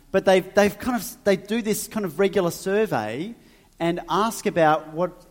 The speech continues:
what are some of the indicators that actually make workplaces good places to be. Here's some of the things in the, here's some of the indicators. I know what is expected of me at work.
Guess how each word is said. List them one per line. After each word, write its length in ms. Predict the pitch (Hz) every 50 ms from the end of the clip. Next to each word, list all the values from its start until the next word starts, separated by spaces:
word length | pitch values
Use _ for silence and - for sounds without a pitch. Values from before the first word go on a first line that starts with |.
| _ _ _
what 180 | 160 156 202 202
are 60 | 185
some 260 | 190 - 202 202 202
of 120 | 202 170 147
the 160 | 170 165 - 214
indicators 800 | 208 226 226 220 214 208 - 139 139 135 135 123 127 120 -
that 180 | - 156 165 -
actually 340 | 170 170 - - 190 185 175
make 260 | 160 165 165 156 -
workplaces 840 | 147 139 147 165 185 185 185 - 151 139 131 127 - 147 139 135 - - - _ _
good 180 | - 175 165 165
places 380 | - 165 160 151 - 156 - -
to 100 | 139 127
be. 260 | 123 151 147 117 107 107 107 _ _ _ _ _ _ _ _ _ _ _ _ _ _ _ _
Here's 180 | - 202 196 -
some 140 | - 196 180
of 80 | 165
the 60 | 160
things 420 | 156 - 190 190 151 123 113 - -
in 160 | 156 151 151
the, 640 | 139 139 135 135 135 135 - - 135 151 156 156 151 143
here's 140 | 180 175
some 120 | - 175 160
of 40 | 147
the 80 | 156
indicators. 680 | 180 180 180 - 135 113 104 107 - - - - - - - - - - - - _ _ -
I 140 | 151 170 175
know 340 | 175 175 185 190 214 220 214
what 200 | 190 202 190 180
is 120 | 165 160
expected 640 | 175 175 - - - - - 208 220 220 214 170 139
of 140 | 139 135 143
me 220 | 147 143 147 143
at 160 | 139 135 131
work. 400 | 123 123 113 104 98 - - -